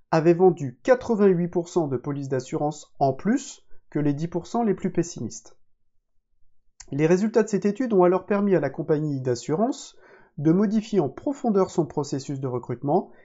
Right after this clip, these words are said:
et d'accroître sa part de marché de cinquante pour cent en quelques années. En alimentant de manière continue notre esprit de pensée positive,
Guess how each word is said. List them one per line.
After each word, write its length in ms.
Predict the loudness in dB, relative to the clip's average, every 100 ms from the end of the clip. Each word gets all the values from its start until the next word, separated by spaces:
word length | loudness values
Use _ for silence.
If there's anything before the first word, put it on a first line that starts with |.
| _ _ -2
et 80 |
d'accroître 540 | 2 0 2 -2 0 -4
sa 140 | -4
part 240 | -2 -2 -2
de 80 |
marché 540 | -4 -4 -6 -4 -4 -4
de 160 | -6 -6
cinquante 540 | -2 -4 0 -2 -2
pour 160 | -10 -6
cent 400 | 0 0 0 -8
en 140 | -12
quelques 480 | 0 0 0 -4 -6
années. 240 | -8 -10 _ _ _ _ _ _ _ -20 _ _ _ -6
En 160 | 2
alimentant 480 | 4 4 0 -2 0
de 100 | 2
manière 360 | 4 4 4 0
continue 400 | -6 -4 -2 0
notre 240 | 0 -2
esprit 300 | -8 -6 -6
de 100 | -4
pensée 340 | -4 -4 -4 -4
positive, 640 | -2 -4 -6 -8 -6